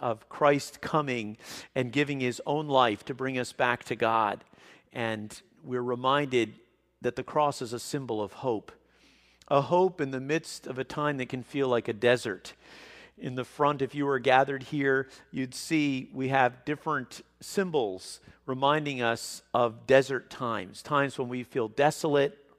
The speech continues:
isolated. We're reminded of our need for God. So I want to remind you, in light of the times we're living right now,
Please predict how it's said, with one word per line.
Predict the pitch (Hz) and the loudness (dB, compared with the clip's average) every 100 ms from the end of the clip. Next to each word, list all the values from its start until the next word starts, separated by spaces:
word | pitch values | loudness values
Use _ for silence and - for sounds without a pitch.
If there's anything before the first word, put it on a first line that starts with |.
| - | 0
isolated. | 156 151 151 139 139 135 131 131 - - - | 2 2 2 2 2 2 0 -4 -20 -20 -14
We're | - | -6
reminded | 127 123 120 135 147 139 | -2 -2 0 2 2 2
of | 113 | 2
our | 120 | 0
need | 113 120 123 | -2 -6 -8
for | - 123 | -6 -4
God. | 107 117 113 101 90 _ _ _ _ _ _ _ - | 2 4 4 2 -2 _ _ _ _ _ _ _ -6
So | - | 2
I | 208 | 2
want | 262 214 | 2 0
to | |
remind | 170 151 143 165 180 160 | 0 2 4 4 2 -2
you, | 165 147 - | -4 -4 -4
in | 147 | -4
light | 139 156 180 | 2 4 4
of | 165 | 2
the | 143 | -2
times | - 156 147 135 | -4 -2 -2 -4
we're | 139 | -4
living | 127 131 139 127 | 0 0 0 -4
right | 123 123 | -4 -4
now, | 131 123 127 139 | -4 -2 -2 -4